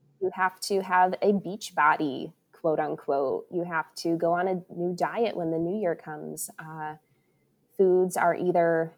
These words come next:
good or they're bad. They're healthy or they're unhealthy." I used to work with people who would say,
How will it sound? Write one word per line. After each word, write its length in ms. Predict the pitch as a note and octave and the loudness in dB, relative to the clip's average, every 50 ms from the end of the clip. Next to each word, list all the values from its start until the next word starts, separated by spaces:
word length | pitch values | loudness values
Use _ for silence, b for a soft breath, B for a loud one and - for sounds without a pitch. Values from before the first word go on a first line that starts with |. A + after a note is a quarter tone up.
| _ - E3+ | _ -14 -4
good 300 | F3 F3+ F3 F3+ F#3 - - | 0 2 2 2 2 0 -2
or 120 | F3+ F3+ | -4 -4
they're 140 | F3 E3+ E3 | -2 -4 -6
bad. 540 | - D#3 D3+ - - - - - - G3+ - _ _ _ - | -4 -4 -4 -4 -4 -4 -6 -8 -12 -14 -20 _ _ _ -8
They're 100 | F3 F3 | -8 -6
healthy 360 | - - F3 F3 - F3+ F#3 | 0 0 0 0 0 -2 -4
or 80 | F#3 F#3+ | -2 -2
they're 180 | F3+ D#3+ - - | -4 -4 -6 -6
unhealthy." 760 | D#3+ D#3+ E3+ E3 - - - - _ - - - - G#2 - _ _ _ _ _ _ _ _ _ _ _ _ _ _ _ _ _ _ - | -6 -6 -6 -6 -8 -12 -12 -14 _ -18 -14 -12 -12 -12 -12 _ _ _ _ _ _ _ _ _ _ _ _ _ _ _ _ _ _ -2
I 520 | F3+ F3 F3+ F3+ F3+ F3+ F3+ D#3+ - - - _ _ _ _ _ _ _ - | 0 2 2 4 4 4 2 2 0 -2 -10 _ _ _ _ _ _ _ -4
used 220 | G3+ G3 - - | -2 -2 -2 0
to 80 | - G3 | -2 0
work 240 | F#3+ F#3+ A3+ - - | 0 0 -2 0 0
with 200 | F#3+ F3+ - - | -2 -2 -2 -2
people 460 | D#3+ C#3+ - - C#3 C#2+ - E3+ E3+ | -6 -4 -4 -2 -4 -2 -2 -4 -2
who 100 | - F3 | -2 0
would 160 | E3+ F3 E3+ - | 0 0 -2 -2
say, 560 | - F#3 F3 E3+ E3 E3 E3 E3 E3 E3 | 4 6 8 8 8 6 4 2 0 -2